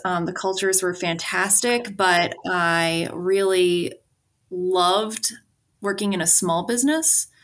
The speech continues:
Learning Express is a very flat organization. And so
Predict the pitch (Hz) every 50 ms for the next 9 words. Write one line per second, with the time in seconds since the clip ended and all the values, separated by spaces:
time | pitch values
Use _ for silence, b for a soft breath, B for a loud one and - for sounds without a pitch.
0 | b b b b b b b b _ - 185 202 202 202 196 190 190 185 - -
1 | 196 190 185 - 175 170 160 175 170 165 170 165 170 - - - - 175 175 170
2 | 170 175 - - 180 180 175 - 180 175 170 165 - 175 165 170 180 - - 220
3 | 233 240 247 - - 175 175 175 170 - - - 185 180 175 175 170 170 170 170
4 | 165 170 - - -